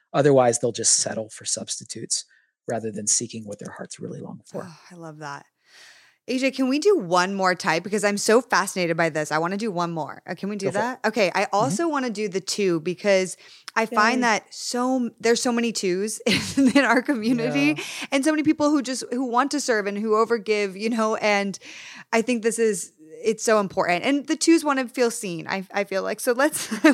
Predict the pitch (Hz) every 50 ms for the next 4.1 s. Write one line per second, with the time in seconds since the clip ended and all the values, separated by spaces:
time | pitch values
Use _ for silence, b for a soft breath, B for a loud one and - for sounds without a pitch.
0 | - - 349 277 - - - - 285 - 294 254 240 B 349 311 320 311 294 277
1 | 247 B 240 240 240 240 247 240 247 233 208 214 190 185 - - - 190 165 -
2 | - 170 165 160 160 82 - - - _ _ _ _ _ _ _ _ _ _ _
3 | 156 160 180 202 - - 226 220 202 190 - - - 165 160 160 156 156 151 -
4 | -